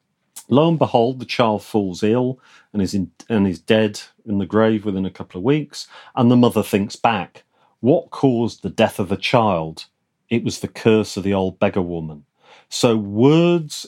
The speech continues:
in the early modern period, in the seventeenth century, have enormous power.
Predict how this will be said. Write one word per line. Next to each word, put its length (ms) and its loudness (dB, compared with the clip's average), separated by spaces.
in 140 2
the 120 4
early 220 2
modern 320 0
period, 600 0
in 120 -14
the 60 -10
seventeenth 480 -4
century, 480 -6
have 320 -6
enormous 800 0
power. 560 -4